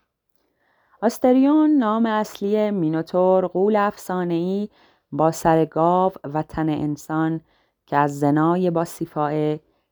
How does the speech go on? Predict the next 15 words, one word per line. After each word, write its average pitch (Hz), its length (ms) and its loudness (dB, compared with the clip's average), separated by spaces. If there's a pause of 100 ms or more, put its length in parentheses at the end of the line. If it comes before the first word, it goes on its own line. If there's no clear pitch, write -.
همسر 147 420 -2
نیوس، 156 840 0 (320)
شاه 190 440 -2
کرت، 151 720 -4 (260)
با 135 180 -2
گاوی 143 460 -2
که 139 260 -10 (840)
پوسیدون 175 760 0
از 160 240 -4
دریا 151 400 2
برآورده 139 640 -2
بود، 143 440 -4 (380)
زاده 131 400 -2
شد. - 320 -12 (560)
نیوس 185 540 0